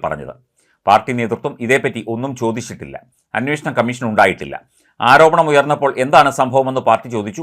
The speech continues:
അത് പാർട്ടിയുടെ ഉത്തരവാദിത്വമാണ്. സത്യമേ പറയൂ, അറിയാത്ത കാര്യത്തെക്കുറിച്ച് ഒന്നും പറയാനില്ല എന്നായിരുന്നു പ്രമോദിന്റെ വിശദീകരണം. ആരോപണം ഉയർന്നപ്പോൾ തന്നെ പ്രമോദ് ഇക്കാര്യം നിഷേധിച്ചിരുന്നു. കോഴ വാങ്ങി എന്ന ഒരു പരാതിയും തനിക്കെതിരെ നിലവിൽ ഇല്ലെന്ന്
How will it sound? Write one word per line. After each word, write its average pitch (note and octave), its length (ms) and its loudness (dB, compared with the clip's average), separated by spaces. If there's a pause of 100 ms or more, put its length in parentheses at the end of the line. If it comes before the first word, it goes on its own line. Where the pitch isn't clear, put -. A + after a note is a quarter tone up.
(120)
അത് A2+ 160 0
പാർട്ടിയുടെ A#2 440 0
ഉത്തരവാദിത്വമാണ്. F2+ 680 0 (460)
സത്യമേ C3+ 460 2
പറയൂ, F#2 220 -2 (140)
അറിയാത്ത C3 400 2
കാര്യത്തെക്കുറിച്ച് A2 580 -2 (340)
ഒന്നും D3+ 280 -2
പറയാനില്ല A#2+ 440 2 (140)
എന്നായിരുന്നു G2+ 460 -4
പ്രമോദിന്റെ G#2+ 420 -4 (100)
വിശദീകരണം. D2 540 -14 (760)
ആരോപണം A#2+ 500 4
ഉയർന്നപ്പോൾ B2 420 -2
തന്നെ B2+ 240 -2
പ്രമോദ് A#2+ 380 -2 (100)
ഇക്കാര്യം A2+ 380 2
നിഷേധിച്ചിരുന്നു. A#2+ 640 -6 (340)
കോഴ B2 160 4 (100)
വാങ്ങി C3 220 4 (100)
എന്ന B2 100 -6 (100)
ഒരു B2+ 120 0
പരാതിയും B2 480 2
തനിക്കെതിരെ A#2+ 440 -2 (120)
നിലവിൽ B2 260 -2 (100)
ഇല്ലെന്ന് A#2 280 -2